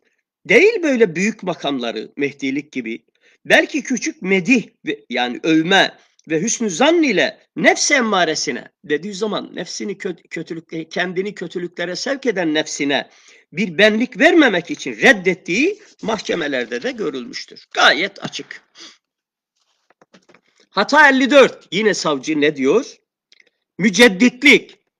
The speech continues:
Yani bu hadis-i şerifle sabit. Her asırda Allah dinini tecdid edecek, asrın anlayışına göre anlatacak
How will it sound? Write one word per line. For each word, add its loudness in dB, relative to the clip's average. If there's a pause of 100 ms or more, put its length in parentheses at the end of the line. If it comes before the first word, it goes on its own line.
(160)
Yani -8
bu -12
hadis-i -10
şerifle -8
sabit. -18 (220)
Her 2
asırda -8 (760)
Allah 0 (240)
dinini 2
tecdid -2
edecek, -2
asrın 0 (400)
anlayışına 0
göre 0
anlatacak -6